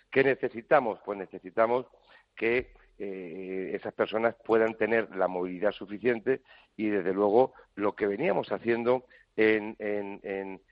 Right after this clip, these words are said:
en, en años anteriores, que creo que esa movilidad, pues, eh, sería, eh, sencilla. Trabajadores de Andalucía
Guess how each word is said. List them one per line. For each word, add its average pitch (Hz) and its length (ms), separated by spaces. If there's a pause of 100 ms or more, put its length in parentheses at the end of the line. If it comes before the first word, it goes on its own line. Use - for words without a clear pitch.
(180)
en, 101 240
en 107 160
años 120 280
anteriores, 117 560 (340)
que 98 160
creo 117 280
que 113 160
esa 117 180
movilidad, 113 580 (380)
pues, 98 280
eh, 95 260
sería, 107 400 (300)
eh, 101 240
sencilla. 104 520 (140)
Trabajadores 101 600
de 104 60
Andalucía 117 540